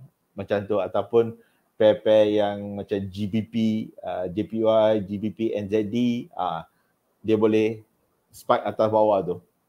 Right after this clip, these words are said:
Ah, itu kalau boleh jangan, jangan pakai grid lah. Okey? Ah, E U boleh pakai grid, tapi ada masa tak boleh pakai grid. Gold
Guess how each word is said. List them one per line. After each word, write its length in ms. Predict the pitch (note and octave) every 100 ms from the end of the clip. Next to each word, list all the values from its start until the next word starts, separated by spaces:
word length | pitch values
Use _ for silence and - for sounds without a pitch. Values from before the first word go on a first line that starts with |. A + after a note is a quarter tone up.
| _ _ _
Ah, 300 | - E2 D#2 -
itu 400 | G2 C#3 C3+ - _ _
kalau 220 | G#2+ G#2
boleh 240 | G2+ A#2+ A2
jangan, 400 | G#2 G#2 G#2 G2+
jangan 320 | G#2 G2+ G2
pakai 560 | G2 G2+ G2 G2 G2
grid 240 | F#2+ G#2+ A#2
lah. 140 | B2+ - _ _ _
Okey? 320 | F2+ B2+ - _ _ _ _ _ _
Ah, 300 | D#2 D#2 -
E 240 | A#2+ D3 F3
U 100 | G3
boleh 220 | E3 C#3+
pakai 240 | C3+ C#3
grid, 240 | C3+ E3 D3+
tapi 240 | A#2 D3
ada 160 | B2 A#2
masa 240 | A#2+ C3
tak 160 | C3 A2+
boleh 160 | G#2+
pakai 140 | G#2+ G#2+
grid. 240 | G#2 C3 - _ _ _ _ _ _ _ _
Gold 560 | A2+ B2+ E3+ F3+ F#3